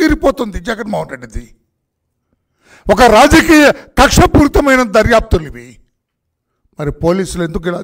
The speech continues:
చేస్తున్నారో, ఎందుకు ఇలా గతి తప్పి, మతి తప్పి, పరిధి దాటి ఎందుకు పోలీసు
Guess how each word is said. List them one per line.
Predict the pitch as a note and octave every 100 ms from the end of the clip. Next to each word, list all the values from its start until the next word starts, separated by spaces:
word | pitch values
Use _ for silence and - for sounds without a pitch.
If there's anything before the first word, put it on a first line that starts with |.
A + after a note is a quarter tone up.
| E3
చేస్తున్నారో, | C#3 - - - - - _ _ -
ఎందుకు | F#3 F3+ F#3+ G3+
ఇలా | G3
గతి | F3+ C#3 F#3 -
తప్పి, | - G3+ - F3 - _ -
మతి | E3 G#3 - -
తప్పి, | G#3+ - G3+ C3+ - _ -
పరిధి | G3+ C4 B3+
దాటి | A3+ A#3+ A3+ A#3+ F#3+ - -
ఎందుకు | F3+ G#3 A3
పోలీసు | A3 G3+ G#3+ G#3+ -